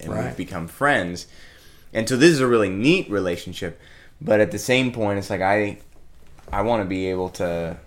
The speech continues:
Speaker 1: um, get to know another couple. I want us
Speaker 2: Yeah.
Speaker 1: to have friends, and we're both not from here. And they, uh, people keep a-,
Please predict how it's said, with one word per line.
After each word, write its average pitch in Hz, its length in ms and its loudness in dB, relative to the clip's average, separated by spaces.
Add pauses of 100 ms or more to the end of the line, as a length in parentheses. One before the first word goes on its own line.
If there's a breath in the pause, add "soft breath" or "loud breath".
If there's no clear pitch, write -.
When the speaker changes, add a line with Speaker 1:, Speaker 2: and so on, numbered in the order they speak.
(320)
Speaker 1:
um, 92 480 -10 (360)
get 104 220 -2
to - 100 -10
know 95 300 0
another 92 300 -2
couple. 95 440 -2
I 82 100 -4
want 92 340 -6
us 87 220 -4
Speaker 2:
Yeah. 113 100 -4 (100)
Speaker 1:
to 98 120 -6
have 90 300 -4
friends, 107 460 -4
and 92 100 -6
we're 98 120 -4
both 95 340 -2
not 90 300 -4
from 110 360 -4
here. 82 420 -10 (380 soft breath)
And 101 220 -2
they, 104 520 4
uh, 90 260 0
people 110 640 0 (340)
keep 110 240 -4
a-, - 160 -6